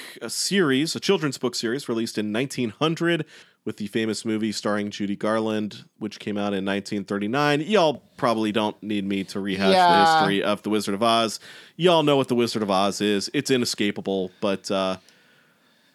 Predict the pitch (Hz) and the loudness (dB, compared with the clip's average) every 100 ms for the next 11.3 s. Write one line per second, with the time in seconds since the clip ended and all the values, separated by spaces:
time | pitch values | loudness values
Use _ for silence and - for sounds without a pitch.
0 | - 190 156 135 123 110 - 107 104 95 | 0 2 4 4 4 2 2 0 0 0
1 | 98 95 104 - - - - 208 127 240 | 0 0 -4 -10 -16 -20 -2 0 2 2
2 | 214 202 - 170 170 - - 165 151 143 | 4 4 4 2 2 -2 0 2 0 0
3 | 139 127 123 - 147 160 190 156 160 180 | 0 0 -4 -8 -4 -4 -4 -6 0 0
4 | 165 147 131 - - - _ - 190 190 | 0 -4 -10 -20 -20 -20 _ 0 2 2
5 | - 139 170 - 151 196 240 247 226 - | 0 2 2 2 2 4 4 2 0 -2
6 | - 165 202 214 196 202 202 151 143 127 | -4 0 2 2 0 0 -2 0 2 2
7 | 123 - 135 131 123 - 117 113 - - | 0 -2 -2 -2 -2 -4 -2 -2 -6 -6
8 | 127 135 147 139 139 131 127 117 110 110 | -4 -4 -2 -2 0 -2 -2 -2 -4 -4
9 | 110 - 113 110 107 - 92 101 95 113 | -6 -4 -4 -4 -8 -8 -4 -4 -4 -8
10 | 104 - 117 104 98 98 95 90 - 95 | -6 -8 -6 -8 -4 -4 -4 -12 -6 -4
11 | 98 107 127 | -2 -4 -6